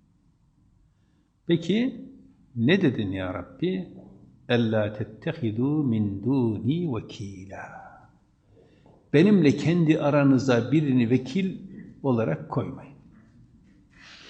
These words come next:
Benimle kendi aranıza kimseyi vekil koymayın.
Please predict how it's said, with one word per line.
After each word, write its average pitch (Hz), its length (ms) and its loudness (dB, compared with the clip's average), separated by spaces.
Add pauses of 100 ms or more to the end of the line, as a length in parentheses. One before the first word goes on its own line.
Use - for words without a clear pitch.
(1900)
Benimle 139 420 6
kendi 151 300 2
aranıza 113 400 0
kimseyi 120 500 -2
vekil 170 260 0
koymayın. - 420 0